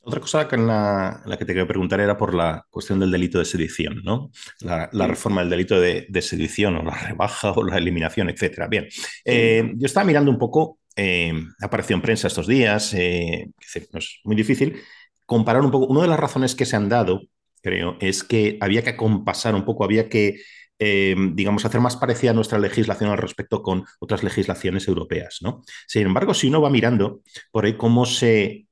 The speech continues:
Speaker 1: castigan este tipo de, eh, digamos, ataques a la,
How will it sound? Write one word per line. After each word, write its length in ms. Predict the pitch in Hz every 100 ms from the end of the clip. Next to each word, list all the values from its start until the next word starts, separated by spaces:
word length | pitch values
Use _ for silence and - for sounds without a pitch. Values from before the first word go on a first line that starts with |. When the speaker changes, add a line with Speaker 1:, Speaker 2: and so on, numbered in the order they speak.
| _ -
Speaker 1:
castigan 580 | 98 - 127 123 110
este 180 | 98 113
tipo 360 | 107 113 110 101
de, 380 | 98 92 87 - - - -
eh, 420 | 101 95 90 87
digamos, 520 | 95 92 98 92 92 - - _ -
ataques 480 | 98 117 117 101
a 80 | 104
la, 440 | 95 92 90 87